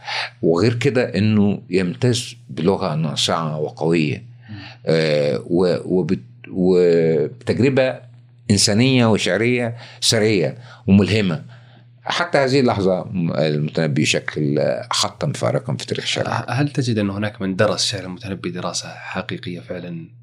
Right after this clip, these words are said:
Speaker 2: أو اطلعت على فعلا شيء ممكن فعلا يكون؟ لأني أعرف أنه الشاعر له نظرة ل-، لما يقرأ الشعر مختلفة جدا عن النقاد أو الدارسين، أو،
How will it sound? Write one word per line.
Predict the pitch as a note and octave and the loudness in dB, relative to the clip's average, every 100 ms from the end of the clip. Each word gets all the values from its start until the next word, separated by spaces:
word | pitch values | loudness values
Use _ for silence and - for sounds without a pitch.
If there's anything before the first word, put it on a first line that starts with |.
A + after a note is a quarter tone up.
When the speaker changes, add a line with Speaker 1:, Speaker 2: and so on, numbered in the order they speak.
| - _ - - | -20 _ -12 -2
Speaker 2:
أو | G#2 - | 0 0
اطلعت | G#2+ - A2 - | -2 0 0 0
على | F#2 F2+ | -8 -6
فعلا | G2+ G2 | -2 -2
شيء | F#2 G#2 | -2 -2
ممكن | G2 G#2 G#2 G2 | -2 -4 -6 -6
فعلا | A2+ A2 G2 | 0 0 0
يكون؟ | F#2+ G#2+ G#2+ G2+ - - - - - - - | -2 -4 -4 -6 -12 -18 -20 -20 -20 -8 2
لأني | A2 | 4
أعرف | C3 B2+ A2+ | 4 2 2
أنه | G#2+ | 0
الشاعر | G2+ - A2 G2 F#2+ A2 - | 2 2 2 0 -2 -4 -2
له | G#2+ A2+ A2 | 0 2 2
نظرة | A#2 G2+ G2+ G2+ | 0 2 0 -2
ل-، | F#2+ F2 E2+ | -2 -2 -4
لما | F2 E2+ F2 G2 | -8 -8 -4 -2
يقرأ | A2 G2 | -2 0
الشعر | F2+ - A2 A2 A2+ | -2 0 0 0 -2
مختلفة | G#2 - A2+ G2+ | -6 0 0 2
جدا | G#2+ A2+ F2+ | -2 -2 -4
عن | E2+ | -4
النقاد | F2 E2+ F2 - F#2 E2+ D#2+ | -8 -6 -8 -4 -2 -2 -4
أو | E2+ E2 | -4 -4
الدارسين، | D#2+ D2 E2 F#2 D#2+ D#2+ - F2 E2+ D#2+ | -4 -6 -4 -2 -2 0 0 -2 -6 -10
أو، | E2 | -12